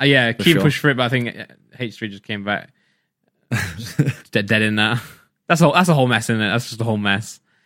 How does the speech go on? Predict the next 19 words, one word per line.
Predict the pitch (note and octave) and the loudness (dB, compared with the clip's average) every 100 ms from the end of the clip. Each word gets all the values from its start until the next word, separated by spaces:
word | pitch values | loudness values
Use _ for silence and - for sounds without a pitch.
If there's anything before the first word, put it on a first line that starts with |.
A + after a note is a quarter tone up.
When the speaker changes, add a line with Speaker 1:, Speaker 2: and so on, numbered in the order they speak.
| _ _ | _ _
Speaker 2:
Uh, | G2 | -2
yeah, | G2 F#2 F2+ | -2 0 0
I, | A2+ B2+ A#2+ B2 | 2 2 0 -2
honestly, | B2+ C3+ B2+ C#3 B2+ A#2 - _ _ _ _ _ _ _ - | -2 0 0 0 0 0 -8 _ _ _ _ _ _ _ -2
when | F3+ | 2
I'm | G3 F#3+ | 4 2
talking | G#3+ G3+ | 2 2
about | G3+ G3 D#3+ | 2 2 2
Deji | E3+ E3 E3 D#3+ | 0 2 2 2
and | |
Gib, | C#3+ E3 F3+ F#3+ - _ _ _ | 2 2 2 -2 -8 _ _ _
I'm | C3+ | 0
not | D#3 | 0
talking | D3 D#3 C#3+ | 2 2 2
about | C#3 C3+ | 2 2
any | C3+ C#3 | 2 0
form | C3+ C#3+ C3+ | 0 0 0
of | B2 A#2+ | -2 -4
drama. | C#3 A#2+ D3 D#3+ F3+ G3+ G3+ | -8 0 2 2 2 0 -2